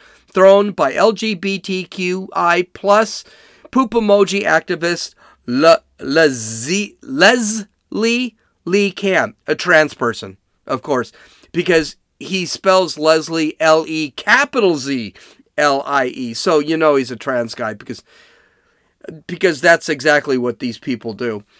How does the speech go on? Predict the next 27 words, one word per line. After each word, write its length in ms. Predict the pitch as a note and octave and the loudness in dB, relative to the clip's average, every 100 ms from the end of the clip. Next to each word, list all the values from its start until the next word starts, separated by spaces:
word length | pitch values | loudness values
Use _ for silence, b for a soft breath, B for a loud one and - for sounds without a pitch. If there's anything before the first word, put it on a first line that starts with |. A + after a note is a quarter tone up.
| b b - | b b -2
To 120 | G#3 | 0
kick 240 | - C4+ | 0 0
off 220 | A#3+ G#3+ - | 2 2 2
Friday's 580 | G#3 A3 A#3+ A#3+ G3 D#3+ | 4 4 4 0 -6 -4
game 440 | D#3+ E3+ C#3 C3 | 0 2 2 0
against 400 | C3+ E3 D3+ - | -2 -2 -2 -2
Minnesota, 680 | E3 D#3+ D3+ - E3+ B2+ - b b - | -2 -2 -2 2 2 2 -4 b b -2
and 100 | D#3 | 2
as 200 | D3+ - | 2 0
Blue 180 | G3+ | -4
Jays 240 | G#3+ A#3+ G#3 | -2 -2 -4
begin 340 | G#3+ G3 G#3+ | -2 2 2
their 140 | F#3+ D3+ | 2 -2
fourth 320 | - G3 F#3 | 0 0 2
annual 400 | F#3 F#3 F3+ F3 | 0 2 0 0
Pride 440 | - D#3+ D#3+ D#3 | -2 2 4 4
Week 220 | C#3+ C#3+ | -2 -6
celebration. 840 | - D3 C3+ B2 B2+ A#2 A2+ G#2+ - | -6 -6 -4 -4 -4 -6 -8 -14 -8
Uh, 220 | - F#3+ F3+ | 2 4 4
you 180 | G3 A#3 | 0 4
know 140 | B3 | 6
what? 260 | A#3+ B3 A#3+ | 8 6 4
Screw 340 | - - F#3+ | -2 2 4
him. 100 | D#3 | 4
He 100 | C#3+ | 2
deserves 400 | F3 D3 C#3+ B2 | -4 -2 -2 -2
it. 160 | B2 - | -6 -12